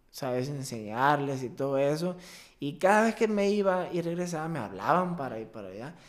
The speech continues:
Entonces fuimos jun-, en la sele-, en la Salle, entrenábamos,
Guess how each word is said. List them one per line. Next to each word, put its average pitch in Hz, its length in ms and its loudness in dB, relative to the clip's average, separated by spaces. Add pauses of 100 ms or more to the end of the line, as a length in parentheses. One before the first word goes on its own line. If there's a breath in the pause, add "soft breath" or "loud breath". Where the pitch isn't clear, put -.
(360 loud breath)
Entonces 165 400 -2
fuimos 196 300 0
jun-, 139 220 -6 (420)
en 131 180 -6
la 127 80 -2
sele-, 123 320 -4
en 120 160 -8
la 104 100 -6
Salle, 156 580 2 (760)
entrenábamos, 135 960 -2